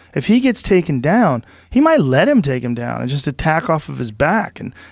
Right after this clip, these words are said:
elbow the shit out of him off of his back. He's fucking dangerous off his back. He's hard to control. He scrambles very, very well.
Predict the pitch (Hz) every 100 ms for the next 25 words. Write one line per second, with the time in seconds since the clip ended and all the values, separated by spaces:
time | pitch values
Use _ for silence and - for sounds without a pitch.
0 | - 165 196 185 135 110 - 190 269 165
1 | 120 123 127 113 123 117 113 120 113 107
2 | - - 185 247 - - 226 - 226 214
3 | 208 220 330 285 180 135 135 123 127 110
4 | 123 110 - - - - - - - 202
5 | 175 - 208 214 190 180 165 - 185 190
6 | 120 139 - - - 180 202 190 143 127
7 | 123 131 180 175 139 127 165 147 127 139
8 | 139 117